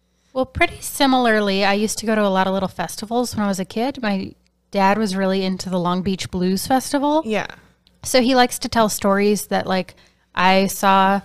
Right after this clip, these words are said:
Speaker 1: you know, Taj Mahal when I was a little kid, and he was, like,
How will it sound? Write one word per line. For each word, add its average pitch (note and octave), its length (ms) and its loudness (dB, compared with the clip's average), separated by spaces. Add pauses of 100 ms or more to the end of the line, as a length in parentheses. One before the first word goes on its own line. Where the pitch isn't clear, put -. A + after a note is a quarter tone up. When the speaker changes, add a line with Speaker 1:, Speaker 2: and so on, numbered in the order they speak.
(320)
Speaker 1:
you G#3 80 -4
know, G#3 200 4
Taj A3+ 380 2
Mahal A3+ 540 4
when F#3 100 -2
I F3+ 80 0
was F3+ 140 0
a E3+ 40 -8
little F3 160 -2
kid, F3 300 -4
and F3 100 -2
he G3+ 160 -2
was, F#3+ 200 -2
like, F#3+ 200 -2